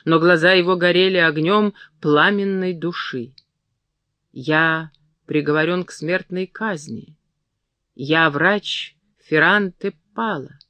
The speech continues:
У меня пятеро детей, и мы все умираем с голоду». Герцогиня заметила его страшную худобу,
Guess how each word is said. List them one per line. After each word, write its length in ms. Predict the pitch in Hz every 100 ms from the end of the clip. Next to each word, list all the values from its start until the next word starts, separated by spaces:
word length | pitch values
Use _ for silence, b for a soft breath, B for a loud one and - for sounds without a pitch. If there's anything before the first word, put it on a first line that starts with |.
| _ _ _ _
У 80 | 165
меня 260 | 170 180 190
пятеро 520 | - 214 214 202 196
детей, 540 | 175 175 175 202 220 b b
и 120 | 185
мы 140 | 185 185
все 240 | - 214
умираем 560 | 220 202 190 202 202 190
с 120 | 175
голоду». 580 | 170 233 156 135 135 147 _ _ _ _ _ _ _ _ _ _ _ _ _
Герцогиня 680 | 147 151 151 165 143 170 165
заметила 560 | 156 160 160 170 165 151
его 260 | 156 156
страшную 600 | 156 - 156 170 151 151
худобу, 560 | 147 151 147 135 147